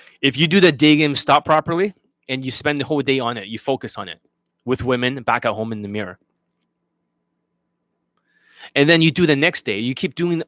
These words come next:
one day after another, like the black student here, which got laid.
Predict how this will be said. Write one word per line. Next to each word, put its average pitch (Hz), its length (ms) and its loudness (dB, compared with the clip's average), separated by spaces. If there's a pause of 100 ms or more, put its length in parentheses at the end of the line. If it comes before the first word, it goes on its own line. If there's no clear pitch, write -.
(160)
one 156 240 2
day 151 180 2
after 143 260 2
another, 127 380 0
like 113 180 0
the 135 60 -2
black 131 280 2
student 98 320 -6
here, 95 180 -12 (640)
which 113 140 -8
got 113 160 2
laid. 95 220 -8